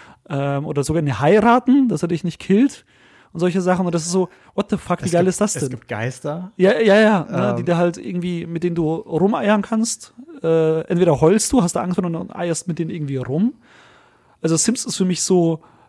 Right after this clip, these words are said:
Speaker 1: ähm, du hast, was, was die gemacht haben im Laufe der Zeit, äh, äh, an Möglichkeiten, die sie eingebaut hat, die du einfach machen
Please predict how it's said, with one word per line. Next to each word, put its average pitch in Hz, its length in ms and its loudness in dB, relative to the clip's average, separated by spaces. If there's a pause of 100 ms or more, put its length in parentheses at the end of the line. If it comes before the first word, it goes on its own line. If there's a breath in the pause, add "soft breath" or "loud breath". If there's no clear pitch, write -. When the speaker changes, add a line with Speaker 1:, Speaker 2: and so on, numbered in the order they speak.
(180)
Speaker 1:
ähm, 160 520 2 (640 soft breath)
du 175 80 4
hast, - 260 0 (680)
was, 175 200 0
was 190 100 0
die 175 100 -6
gemacht 170 360 0
haben 160 180 2
im 156 100 -2
Laufe 156 220 0
der 143 140 -2
Zeit, 147 400 -2
äh, 139 640 -2
äh, 143 120 -4
an 139 280 -6
Möglichkeiten, 156 760 2
die 139 60 0
sie 139 120 -2
eingebaut 147 360 0
hat, 135 140 -4
die - 40 -4
du 139 60 2
einfach - 200 -6
machen 131 340 -8